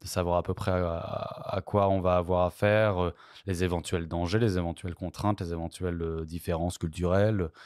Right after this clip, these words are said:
euh, tout ça, de manière à pas arriver avec un objectif, euh, ou un, un boîtier à quinze mille euros, euh, dans un endroit où les gens vivent avec, euh, cent dollars par mois, tu vois, ne serait-ce que ça.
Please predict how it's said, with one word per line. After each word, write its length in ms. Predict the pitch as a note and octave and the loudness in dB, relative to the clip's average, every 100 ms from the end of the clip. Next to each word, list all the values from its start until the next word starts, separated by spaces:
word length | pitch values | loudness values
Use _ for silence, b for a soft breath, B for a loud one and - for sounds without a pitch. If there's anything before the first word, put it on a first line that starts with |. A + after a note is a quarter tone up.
| B B - | B B -12
euh, 260 | E2+ E2 E2 | -8 -6 -6
tout 180 | - F2 | -6 0
ça, 240 | A2 A#2 | 2 4
de 80 | F#2 | 2
manière 480 | F2 E2+ F#2+ G2 F2 | 0 2 2 2 0
à 500 | E2+ E2 E2 E2 D#2+ | 0 0 -2 -6 -4
pas 120 | F#2 | -2
arriver 280 | E2 D#2+ D#2+ | -2 -4 -2
avec 180 | G2+ - | -2 -2
un 160 | D#2+ D#2+ | -6 -8
objectif, 600 | D#2+ E2 - F2 - E2 | -10 -12 -12 -16 -12 -12
euh, 80 | D2+ B B B B | -12 B B B B
ou 120 | F2 | -4
un, 140 | F2 E2+ | -2 -2
un 200 | F2+ F2+ | -2 0
boîtier 520 | E2+ E2+ - F#2 F#2+ | -2 -2 -2 0 2
à 360 | E2+ D#2+ D#2+ E2 | 0 -2 -6 -8
quinze 200 | E2+ E2 | -8 -6
mille 140 | E2+ E2+ | -4 -2
euros, 400 | D#2 F2 G#2 F#2+ | 0 2 2 2
euh, 80 | |
dans 200 | E2 E2 | -2 -6
un 100 | E2+ | -8
endroit 360 | E2 D#2+ F2 G2 | -8 -6 -4 -2
où 180 | F2 D#2+ | -4 -6
les 140 | D#2+ | -6
gens 180 | D#2 F#2 | -4 -4
vivent 260 | F2 F#2 F2 | -4 -4 -6
avec, 300 | D#2+ E2 - | -6 -10 -12
euh, 100 | D#2 B B B | -14 B B B
cent 160 | - F2 | -12 -6
dollars 260 | E2 D#2+ | -4 -4
par 160 | D#2 E2 | -4 -4
mois, 220 | E2+ G#2+ | -2 -2
tu 140 | - F2 | -4 -10
vois, 100 | E2 | -10
ne 60 | |
serait-ce 300 | D#2+ F2 E2 | -12 -12 -12
que 100 | - | -10
ça. 240 | E2 G#2 | -2 -2